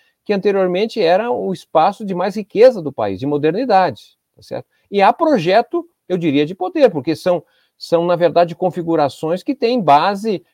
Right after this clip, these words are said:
financeira, não é? Que têm, eh, atividades econômicas, que têm representação política, que estão institucionalizadas dentro do aparelho de Estado.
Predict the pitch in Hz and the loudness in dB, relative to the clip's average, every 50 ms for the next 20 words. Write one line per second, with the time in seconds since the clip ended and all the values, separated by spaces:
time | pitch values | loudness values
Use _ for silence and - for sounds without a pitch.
0 | _ _ - 147 147 156 190 226 - - - 185 196 202 190 180 175 175 - _ | _ _ -2 0 0 2 0 -2 -4 -2 0 0 2 2 2 2 0 0 -4 _
1 | _ _ _ _ - 127 185 196 - 160 139 - 165 175 190 185 160 131 - _ | _ _ _ _ -8 -6 -6 -6 -6 -8 -4 0 2 2 2 2 -2 -4 -8 _
2 | _ _ _ - 110 127 131 123 107 95 123 143 - - 214 190 170 131 147 151 | _ _ _ -4 0 0 2 2 2 0 -2 -4 -4 -2 -2 -2 -2 0 0 -2
3 | 151 127 120 165 175 - 247 277 269 220 202 208 214 208 202 196 196 - 202 190 | -2 -2 -4 -6 -2 0 0 0 0 2 2 2 2 2 -2 -6 -6 -4 -2 -2
4 | 190 180 - - _ _ _ _ _ _ - 156 - - 180 190 185 151 185 185 | -2 -4 -6 -14 _ _ _ _ _ _ -8 -6 -4 -2 -2 0 0 -2 -2 0
5 | 196 180 151 165 185 175 - 175 160 - - 160 156 - 277 277 214 226 233 220 | 0 0 0 0 -2 0 0 0 0 0 -2 -4 -4 -4 -4 -4 -2 -2 -2 -4
6 | 196 - - - 202 185 185 _ _ _ _ _ _ - 175 - - - 214 220 | -4 -8 -8 -6 -6 -6 -6 _ _ _ _ _ _ -10 -10 -4 0 2 4 4
7 | 220 214 - - 208 202 196 190 185 190 180 151 139 170 180 180 165 160 160 170 | 4 2 0 -4 -4 -2 0 0 0 0 0 0 2 4 4 4 4 2 0 0
8 | 202 196 175 165 175 165 160 - 175 165 151 151 151 156 160 202 233 233 - - | -2 -4 -4 0 2 2 4 4 4 4 4 2 0 -2 -4 -6 -8 -8 -2 0
9 | 220 202 202 208 214 214 240 233 214 | 2 2 4 2 0 -4 -8 -10 -12